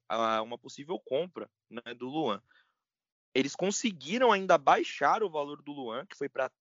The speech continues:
três milhões de euros, né? E o Santos ainda estuda, né, alguma forma de conseguir pagar esse valor pra ter o Luan em definitivo. Eu acho que pra mim é um,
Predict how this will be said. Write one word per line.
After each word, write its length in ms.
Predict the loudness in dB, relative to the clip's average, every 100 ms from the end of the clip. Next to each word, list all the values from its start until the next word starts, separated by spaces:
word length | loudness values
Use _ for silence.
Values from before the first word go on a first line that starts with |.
| -6
três 320 | -4 -4 -6
milhões 340 | -8 -6 -6
de 180 | -2 0
euros, 460 | 4 4 2 -8 -16 -20 -20 _ 2
né? 220 | 6 6
E 80 | 6
o 40 |
Santos 300 | 2 -2 0
ainda 200 | -4 -4
estuda, 520 | -10 -2 2 6 6
né, 140 | 6 2
alguma 300 | 2 -2 -6
forma 200 | -4 -4
de 120 | -6
conseguir 420 | -12 -14 -12 -10
pagar 400 | 4 6 8 8
esse 140 | 6 8
valor 260 | 8 8
pra 260 | 4 6 6
ter 120 | 4
o 80 | -4
Luan 240 | -4 -8
em 60 | -10
definitivo. 760 | -16 -12 -12 -8 -4 -4 -4 -18 -20 -20 _ 0
Eu 100 | 6
acho 180 | 6 6
que 80 | -10
pra 200 | 0 0
mim 480 | 0 -8 -8 -8 -6
é 120 | -4
um, 260 | -4 -8